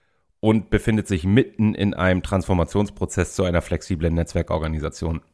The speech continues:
Tim und ich sprechen darüber, warum nicht ausgerechnet, sondern insbesondere die Banken- und Sparkassenwelt von disruptiven Veränderungen betroffen ist,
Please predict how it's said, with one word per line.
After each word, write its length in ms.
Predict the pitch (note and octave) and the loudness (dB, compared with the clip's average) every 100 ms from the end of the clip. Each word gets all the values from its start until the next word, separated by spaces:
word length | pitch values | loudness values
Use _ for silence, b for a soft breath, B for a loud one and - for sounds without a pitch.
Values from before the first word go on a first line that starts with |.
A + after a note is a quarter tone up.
| _ _ _ _ _ _ _ - | _ _ _ _ _ _ _ -2
Tim 160 | C3+ | 2
und 100 | C3 | 2
ich 100 | A2 | 2
sprechen 600 | - - G#2 A2+ G#2 F#2 | -2 0 2 2 2 2
darüber, 580 | F#2 F2 F#2 F2+ F2+ E2 | 0 0 4 6 6 2
warum 340 | D2+ F2+ F2+ G2 | 0 2 4 4
nicht 180 | F#2+ - | 4 2
ausgerechnet, 800 | F#2 - F#2 A#2 - G#2 F#2+ b b b b b | 0 2 4 4 6 4 4 b b b b b
sondern 300 | - G2 G2+ | -4 2 2
insbesondere 880 | E2 A2 - F2+ G2+ C3 A2+ F2 E2 | 4 0 0 4 6 6 6 4 2
die 140 | - F#2 | 0 2
Banken- 340 | F#2 G2+ F#2 | 4 4 0
und 100 | F2+ | -2
Sparkassenwelt 800 | - G2 - G#2+ G#2 F2 F2 F2 | 2 2 4 2 2 4 6 6
von 180 | - F2 | 2 2
disruptiven 600 | A#2+ - G#2+ - G#2 F#2 | 2 2 -4 -2 0 0
Veränderungen 540 | - F2 A#2 A2 G#2 | 0 0 4 6 4
betroffen 420 | F2+ - G2 F#2+ F#2+ | 0 -2 -2 0 0
ist, 300 | E2+ - | 0 -4